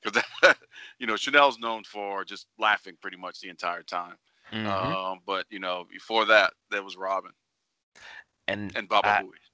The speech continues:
Speaker 2: Yeah. And I, but Robin, I, you know, she's a, a Maryland native from Pikesville,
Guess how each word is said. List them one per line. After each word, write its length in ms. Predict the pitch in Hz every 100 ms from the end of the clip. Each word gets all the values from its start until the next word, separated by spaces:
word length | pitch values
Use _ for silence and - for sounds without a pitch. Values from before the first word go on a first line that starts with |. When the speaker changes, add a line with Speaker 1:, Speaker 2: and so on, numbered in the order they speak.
| _ _ - - _
Speaker 2:
Yeah. 240 | 107 123 85 - _ _
And 120 | 98
I, 180 | 98 - 90
but 220 | 101 - _ 87
Robin, 420 | 110 135 131 131 -
I, 260 | 101 101 98
you 160 | 95
know, 160 | 113 101
she's 260 | - 117 98
a, 180 | 90 - - - - - _ -
a 80 | 98
Maryland 460 | 101 117 120 107
native 360 | 113 127 127 123
from 220 | - 90
Pikesville, 720 | - 120 110 104 113 110 107